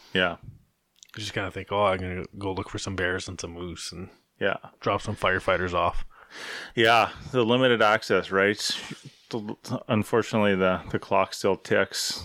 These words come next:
Speaker 1: Life still happens, and so do accidents and, and, uh, unhealthy stuff happens. But if it's, uh,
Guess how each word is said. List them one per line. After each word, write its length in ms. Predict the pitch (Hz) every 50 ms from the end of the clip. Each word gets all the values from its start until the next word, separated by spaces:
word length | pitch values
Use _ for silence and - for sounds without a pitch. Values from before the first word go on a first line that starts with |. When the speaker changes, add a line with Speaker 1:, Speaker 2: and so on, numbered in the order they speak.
| - - -
Speaker 1:
Life 180 | 104 101 -
still 200 | - - 101 95
happens, 520 | 87 92 92 90 - - 101 95 95 92 90
and 320 | 87 85 85 82 80 - - _ _
so 240 | - - - 107 98 92
do 140 | 90 87
accidents 680 | 87 87 92 92 - - - 90 92 95 92 - - -
and, 200 | - - 90 - - - _ _ _ _ _ _
and, 380 | - - 90 87 87 87 82 87
uh, 380 | 87 87 90 - - 90 - - - - _ _ _ _ _ _ _ _ _
unhealthy 480 | - 95 90 85 - - - - 107 104
stuff 320 | - - - 104 101 -
happens. 560 | - - 98 101 104 - 107 104 101 - - - -
But 160 | - - -
if 160 | - - -
it's, 340 | - 104 104 - - - -
uh, 280 | - - 104 92 92